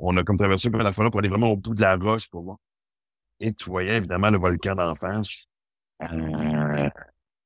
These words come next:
le volcan sortir, tu sais. Il y avait un calme en même temps. Il y avait un calme devant le danger. C'était vraiment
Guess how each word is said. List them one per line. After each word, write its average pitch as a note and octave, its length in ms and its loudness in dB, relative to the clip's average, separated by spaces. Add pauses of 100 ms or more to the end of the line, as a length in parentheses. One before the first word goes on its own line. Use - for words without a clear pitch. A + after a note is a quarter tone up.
(380)
le E2+ 160 6
volcan E2 300 2
sortir, F#2+ 500 0
tu - 80 -8
sais. F#2 200 -8 (380)
Il - 20 -10
y - 40 -10
avait E2+ 180 2
un - 20 -2 (100)
calme G2+ 340 -4
en D#2+ 80 -6
même D#2 220 -6
temps. F#2 160 -8 (160)
Il - 40 -8
y - 20 -4
avait F#2+ 160 0
un F2+ 40 -4
calme B2 320 4
devant F2+ 260 0
le F#2 120 2
danger. D#2+ 400 -4
C'était - 300 -6
vraiment G2 680 -6